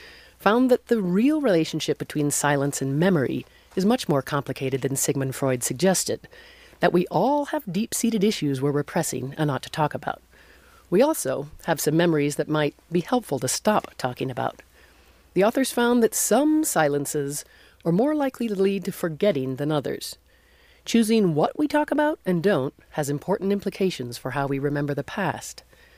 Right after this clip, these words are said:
The paper was published in the Perspectives on Psychological Science, the Journal of the Association for Psychological Science.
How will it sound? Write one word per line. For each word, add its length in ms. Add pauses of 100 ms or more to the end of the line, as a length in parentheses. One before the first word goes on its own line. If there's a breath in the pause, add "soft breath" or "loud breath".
(300 soft breath)
The 80
paper 280
was 140
published 600
in 100
the 80
Perspectives 560
on 140
Psychological 680
Science, 580 (640 soft breath)
the 100
Journal 480
of 120
the 80
Association 800 (500)
for 100
Psychological 580
Science. 580